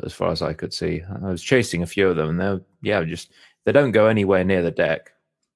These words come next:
and they just go around in circles. So it's quite easy to fly a quad with them. The guys that I, I spoke to were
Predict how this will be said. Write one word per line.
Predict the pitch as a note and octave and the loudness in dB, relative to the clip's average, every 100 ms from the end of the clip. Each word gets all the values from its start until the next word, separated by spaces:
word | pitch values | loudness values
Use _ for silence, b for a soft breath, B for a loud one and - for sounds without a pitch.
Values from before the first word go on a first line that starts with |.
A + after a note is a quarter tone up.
| _ | _
and | G2 | 0
they | F#2+ | 2
just | F2+ F2+ - _ | 2 -2 -4 _
go | G#2 | 2
around | F#2+ F#2+ F2+ | 2 2 0
in | F2 | -4
circles. | - G#2 - E2 - - | 0 -2 -2 -10 -14 -20
So | - - F2+ E2+ _ _ _ _ _ _ _ - | -6 -2 0 -2 _ _ _ _ _ _ _ -4
it's | G2 | -2
quite | - C3 | 2 4
easy | G2+ A2+ F2+ E2 | 4 2 0 -6
to | |
fly | - G2 E2 | -2 0 0
a | D#2+ | 0
quad | A2 G#2 | 0 0
with | E2 - | -2 -4
them. | D#2 E2 | -4 0
The | A#2 | 0
guys | C#3 C#3 A2+ | 2 2 0
that | - | 0
I, | F2 F2+ - - | 2 0 -2 -4
I | F2+ | -4
spoke | - C3 - | 0 0 0
to | - F2+ | -2 0
were | F2 | 0